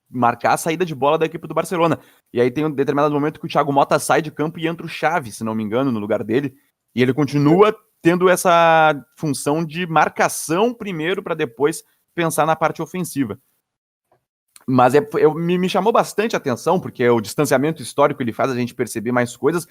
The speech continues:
A, a, eu, a, me chamou muita atenção a doação tanto do Renato quanto do Fernandão. Os dois saíram com câimbras, o Renato não da partida, mas no momento que ele tava, como eu já disse, saiu o gol do Hamburgo, o Fernandão saiu pra entrar o Gabiru, eu achei muito legal isso aí.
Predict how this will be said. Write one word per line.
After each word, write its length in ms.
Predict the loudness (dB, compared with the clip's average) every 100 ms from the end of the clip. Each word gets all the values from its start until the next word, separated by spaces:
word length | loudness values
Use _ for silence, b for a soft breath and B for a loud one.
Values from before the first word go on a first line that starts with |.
| b b b
A, 460 | 2 2 4 4
a, 40 | 4
eu, 260 | 4 4
a, 160 | 2 0
me 140 | -8 -2
chamou 220 | 0 0
muita 140 | -2
atenção 160 | -4 0
a 100 | 0
doação 540 | 2 2 2 0 0 0
tanto 300 | -2 -4 -2
do 100 | -2
Renato 380 | 0 0 -2 -6
quanto 260 | -6 -6
do 100 | -8
Fernandão. 580 | -8 -4 -2 0 -2 -4 _ _ _
Os 180 | -12 -6
dois 240 | 0 0
saíram 260 | 2 0 0
com 200 | -6 -8
câimbras, 580 | -2 2 2 2 -2 -6 _ _
o 40 | -4
Renato 320 | 0 0 0
não 160 | 0 0
da 80 |
partida, 380 | 0 -2 -4 -2
mas 300 | 0 -2 -6 _ _ -8
no 120 | 0
momento 340 | 0 2 0
que 60 | -4
ele 80 | -2
tava, 160 | -2
como 140 | 0 -2
eu 40 |
já 80 | 0
disse, 240 | -2 -4
saiu 240 | -2 2 2
o 20 |
gol 140 | 0
do 60 | 0
Hamburgo, 400 | 0 0 -2 -4
o 280 | -14 _ -8
Fernandão 320 | -4 -2 -2
saiu 180 | 0 0
pra 100 | 0
entrar 140 | 0
o 40 | 0
Gabiru, 260 | 2 4
eu 280 | 2 4 2
achei 260 | 2 0 -2
muito 240 | -4 -2
legal 360 | 0 4 4 4
isso 140 | 2
aí. 220 | 2 2